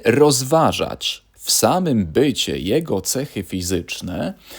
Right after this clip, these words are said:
utworzymy nauki szczegółowe. Tylko cechy fizyczne są bezpośrednio ujmowane przez zmysły i aparaturę fizyczną, a tymi właśnie narzędziami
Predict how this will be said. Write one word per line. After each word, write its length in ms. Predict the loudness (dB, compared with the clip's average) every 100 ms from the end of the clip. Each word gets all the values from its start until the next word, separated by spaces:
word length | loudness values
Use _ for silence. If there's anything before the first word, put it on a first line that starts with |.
| -18 -18 2
utworzymy 920 | 4 4 4 4 4 2 2 2 0 0
nauki 720 | 2 2 2 0 0 -2 0
szczegółowe. 1000 | -2 0 -2 0 0 0 0 -2 -10 -14 _ _ -20 -18 -18 2
Tylko 680 | 6 6 6 6 6 4 2
cechy 420 | 4 4 2 -2
fizyczne 840 | 0 -2 0 0 0 -2 -4 -6 -4
są 340 | 0 2 0 -2
bezpośrednio 1160 | 0 2 2 2 0 2 0 2 2 0 0 0
ujmowane 920 | 2 4 4 4 4 2 2 2 0
przez 440 | -2 0 0 0
zmysły 920 | -2 -2 -2 0 0 0 -2 -2 -2 -4
i 200 | -6 -6 -4
aparaturę 1000 | -4 0 2 2 2 2 2 2 2 -2
fizyczną, 800 | -2 0 4 2 2 -4 -4 -6 -10 -16 -16 -18 -14 2
a 220 | 4 4 0
tymi 400 | 0 2 4 2
właśnie 600 | 4 4 6 2 0 0
narzędziami 960 | 2 0 0 -4 -2 0 0 -2 -4